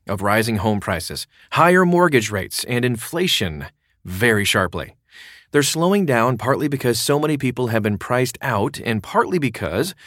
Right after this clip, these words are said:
last year's record low rates made them unsustainably hot. Similar effects are observable in areas that became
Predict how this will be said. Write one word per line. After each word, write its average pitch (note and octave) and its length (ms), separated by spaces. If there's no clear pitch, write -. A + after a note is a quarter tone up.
last C#3 380
year's C#3 240
record B2+ 340
low G#2 240
rates G2+ 500
made B2 180
them B2+ 220
unsustainably C#3 840
hot. F2+ 380
Similar G3+ 440
effects G#2 420
are G#2+ 100
observable G#2+ 500
in G#2 120
areas G#2+ 400
that G#2 120
became G#2+ 420